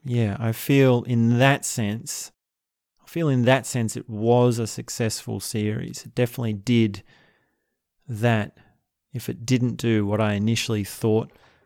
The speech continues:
it would do. And my feelings now, my feelings now are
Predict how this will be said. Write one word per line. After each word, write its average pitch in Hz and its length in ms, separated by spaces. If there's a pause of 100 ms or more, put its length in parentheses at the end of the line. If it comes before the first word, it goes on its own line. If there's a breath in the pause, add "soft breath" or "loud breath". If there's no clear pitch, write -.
(300 soft breath)
it 123 140
would 104 220
do. 101 360 (3000)
And 151 80
my 170 140
feelings 170 600
now, 123 560
my 131 120
feelings 143 460
now 123 320
are 107 500